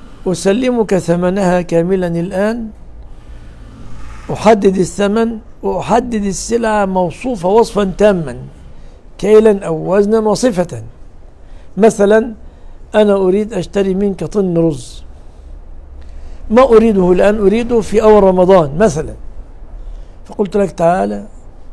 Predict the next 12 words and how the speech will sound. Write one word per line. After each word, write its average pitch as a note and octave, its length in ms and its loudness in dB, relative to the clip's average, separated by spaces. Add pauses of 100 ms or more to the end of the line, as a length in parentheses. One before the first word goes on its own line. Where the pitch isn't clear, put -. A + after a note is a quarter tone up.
(360)
أنت G#3 220 -2
تاجر F#3 500 -4
رز A3+ 500 -8 (220)
أو G#3+ 220 0
أنت G3 140 -4
تزرع F#3 420 2
رز، G3 440 2 (520)
أنا A3 160 6
أريد A3 240 6
منك G3+ 300 0
طن E3+ 340 0
رز". C3+ 400 -12